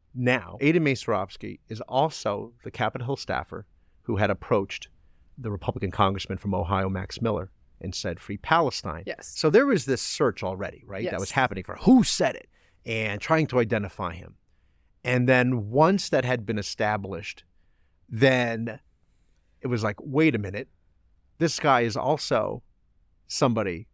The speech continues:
Speaker 1: who did this."
Speaker 2: Mm-hmm.
Speaker 1: So he wasn't necessarily going to get canned, so to speak, for, for doing the, saying "Free Palestine," but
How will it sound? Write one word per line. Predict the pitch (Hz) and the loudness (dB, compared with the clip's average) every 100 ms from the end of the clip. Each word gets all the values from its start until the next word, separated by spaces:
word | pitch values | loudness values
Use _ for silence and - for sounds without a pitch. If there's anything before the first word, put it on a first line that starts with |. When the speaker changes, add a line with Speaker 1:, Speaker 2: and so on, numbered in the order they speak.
| _ _ _ | _ _ _
Speaker 1:
who | - 170 | 2 2
did | 110 110 90 | 4 -6 -4
this." | 98 127 - - - | 2 2 2 -10 -4
Speaker 2:
Mm-hmm. | 175 175 | -4 2
Speaker 1:
So | 202 175 | 4 6
he | 190 | 4
wasn't | 254 294 247 180 | 2 0 0 -2
necessarily | 165 147 - 135 131 110 | -4 -4 -4 -2 -2 -4
going | 104 107 110 | -4 -6 -6
to | - 110 | -8 -6
get | 110 95 - | -4 -4 -6
canned, | - 143 110 101 - | -4 -2 -2 -4 -12
so | - 113 | -6 -6
to | 104 | -6
speak, | - 135 117 - _ _ _ | 0 2 2 -2 _ _ _
for, | - - 131 123 113 | -18 -6 -2 -2 -2
for | - 120 | -2 -2
doing | 110 123 117 113 | 0 0 0 -4
the, | |
saying | 78 - 101 | -4 -2 -2
"Free | - 120 | -2 -6
Palestine," | - 226 220 - 123 80 80 | 0 2 2 0 -4 -4 -6
but | - 117 | -2 -2